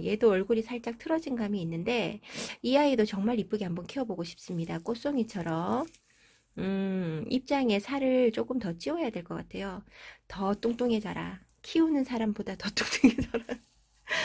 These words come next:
어, 엄-, 엄마의 손이 이렇게 뚱뚱하면 너도 이렇게 더 뚱뚱해져야 되는 거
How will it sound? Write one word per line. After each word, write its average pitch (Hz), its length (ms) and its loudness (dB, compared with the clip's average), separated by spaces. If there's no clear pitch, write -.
어, 294 60 2
엄-, 226 340 -2
엄마의 269 380 4
손이 262 340 2
이렇게 233 400 2
뚱뚱하면 262 560 -2
너도 214 280 0
이렇게 214 240 -2
더 190 280 -8
뚱뚱해져야 269 580 -6
되는 202 240 -4
거 214 200 -4